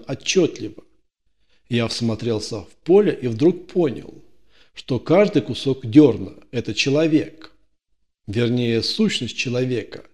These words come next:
или что-то подобное. Все эти люди были в плену, в рабстве, без всякой надежды на свободу.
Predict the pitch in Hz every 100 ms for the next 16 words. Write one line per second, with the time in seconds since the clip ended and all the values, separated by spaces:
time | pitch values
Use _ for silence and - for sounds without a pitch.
0 | _ _ - - 120 120 - 135 117 104
1 | 127 147 160 117 98 - - - _ _
2 | _ _ _ _ _ - - 135 127 131
3 | 131 127 123 131 135 - - 147 170 165
4 | 101 - - _ _ - 107 127 160 160
5 | - - 85 - _ _ _ - 110 117
6 | - 127 113 120 120 117 120 107 113 113
7 | 127 147 139 113 -